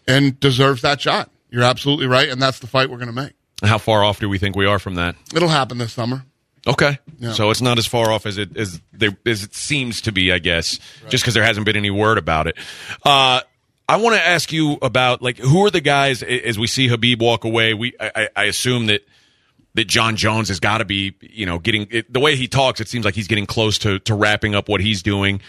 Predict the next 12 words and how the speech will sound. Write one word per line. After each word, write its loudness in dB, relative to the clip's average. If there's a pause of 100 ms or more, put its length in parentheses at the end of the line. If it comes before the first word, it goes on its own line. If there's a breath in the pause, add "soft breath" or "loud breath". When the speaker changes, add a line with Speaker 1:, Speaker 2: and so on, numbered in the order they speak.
(220 loud breath)
Speaker 2:
We -2
see 2
Anderson 0
Silva 2
say 0
he's -4
done 0
with -2
M 0
M 0
A. 2 (760 soft breath)
I, 4